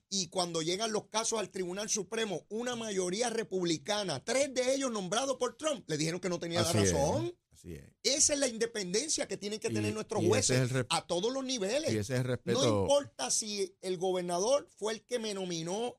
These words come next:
Speaker 1: y me nombró, o la
Speaker 2: Mm.
Speaker 1: legislatura, y yo tengo ideológicamente compatibilidad con el gobernador de turno. Si no tiene razón, no la tiene.
Speaker 2: Eso es así.
Speaker 1: Punto.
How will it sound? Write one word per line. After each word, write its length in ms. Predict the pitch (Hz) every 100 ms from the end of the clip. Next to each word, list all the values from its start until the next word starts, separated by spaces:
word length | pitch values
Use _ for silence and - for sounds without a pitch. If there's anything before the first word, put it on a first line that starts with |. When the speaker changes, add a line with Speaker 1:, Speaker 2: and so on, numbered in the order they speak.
| _
Speaker 1:
y 120 | 175
me 100 | 165
nombró, 640 | 156 135 131 156 214 226 214 _ _
o 100 | 160
la 100 | 156
Speaker 2:
Mm. 40 | 147
Speaker 1:
legislatura, 920 | 147 143 123 - 202 254 240 214 196 _ _
y 440 | 170 165 151 151 139
yo 500 | 175 208 220 208 - _
tengo 240 | 190 202
ideológicamente 880 | 202 175 180 202 180 175 202 208 208
compatibilidad 720 | 185 160 165 165 156 151 180
con 100 | 202
el 60 | 170
gobernador 340 | 156 143 151
de 100 | 175
turno. 320 | 131 156 147 117
Si 220 | - 170
no 160 | 175
tiene 240 | 220 277 285
razón, 540 | 277 262 294 240 160 -
no 200 | 127 143
la 160 | 240
tiene. 460 | 240 240 320 330 -
Speaker 2:
Eso 260 | 107 104 110
es 60 | 98
así. 40 |
Speaker 1:
Punto. 500 | 349 302 160 -